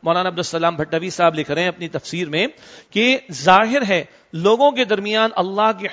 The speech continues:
حکم کے مطابق فیصلہ تبھی ہو سکے گا جب اس کے مطابق فیصلہ کرنے والوں کی حکومت ہوگی۔ آگے چل کے مزید لکھتے ہیں، رسول اللہ صلی اللہ علیہ وسلم کی زندگی اقامت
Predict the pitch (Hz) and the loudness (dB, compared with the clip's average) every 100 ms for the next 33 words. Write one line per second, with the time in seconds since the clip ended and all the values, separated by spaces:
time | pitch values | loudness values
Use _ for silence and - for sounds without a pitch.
0 | - 220 226 202 190 170 190 190 185 175 | -4 -2 -2 -4 -6 -4 -2 -2 -2 0
1 | 165 - 175 170 175 151 156 139 143 131 | -2 -2 -2 -2 -2 -4 -6 -8 -8 0
2 | 160 208 - - 170 247 220 - 190 170 | 0 0 -4 -4 2 2 2 -4 -6 0
3 | 170 202 202 165 160 196 180 165 170 147 | 0 0 -2 -2 0 -2 -2 -4 -4 -2
4 | 147 139 156 147 143 160 180 151 135 143 | -2 -2 -6 -8 -6 -4 -2 -4 -8 -12
5 | _ _ _ 165 170 180 185 170 165 156 | _ _ _ 0 0 -2 -4 -4 -6 -6
6 | 190 170 - 185 240 - - - 170 196 | -6 -8 -6 -6 -6 -10 -20 -2 0 0
7 | 262 233 226 233 240 - - 220 208 202 | -2 -4 2 4 4 -2 -4 -2 0 0
8 | 190 175 - 180 170 147 156 160 151 220 | 2 2 0 -8 -8 -8 -6 -4 -2 -4
9 | 262 _ - 180 - 202 233 240 | -6 _ -4 -4 0 0 2 -2